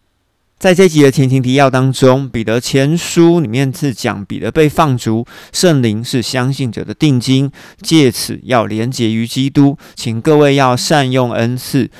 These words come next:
为了彼此穿戴谦卑，要结出使人饱足的果子，不要知法玩法。虽然在罗马的恶权柄之下，因为无法离开权柄，所以就必须要顺服，也就是要乖乖的，不要跑出来被抓。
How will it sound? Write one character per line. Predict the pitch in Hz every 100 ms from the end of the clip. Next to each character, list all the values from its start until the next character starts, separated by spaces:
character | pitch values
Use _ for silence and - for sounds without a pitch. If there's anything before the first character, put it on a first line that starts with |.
| -
为 | - 185
了 | 147
彼 | 120 123
此 | 135 127 98
穿 | - 131 127
戴 | 127 110
谦 | - 113 107
卑， | 107 101 107 - - _
要 | 156 131
结 | - 123
出 | 143 143
使 | - 110
人 | 101 107
饱 | 120 98 104
足 | - 113
的 | 131
果 | 127 107
子， | - 113 - _ _
不 | 117
要 | 123 113
知 | - 131 135 135
法 | 127 95 80
玩 | 90 101 113
法。 | - 101 - _ -
虽 | - 196
然 | 180 175
在 | 170 175
罗 | 143 147
马 | 170 147 107
的 | 120 113 -
恶 | 196 131
权 | - 117 131
柄 | 110
之 | 92 117
下， | 143 101 - - _
因 | 151 151
为 | 139 -
无 | 123
法 | 139 110
离 | 101
开 | 107 139
权 | - 117
柄， | 120 107 - _
所 | - - 117
以 | 117 107 -
就 | 123 107
必 | - 151 107
须 | - 113
要 | 113 101
顺 | 101 - 139 101
服， | - 110 107 - _
也 | 110
就 | 113 131
是 | 127 113
要 | 110 107
乖 | 104 120
乖 | 117 117
的， | 113 123
不 | 120
要 | 123
跑 | - 78
出 | -
来 | 113
被 | 107 117
抓。 | 107 113 113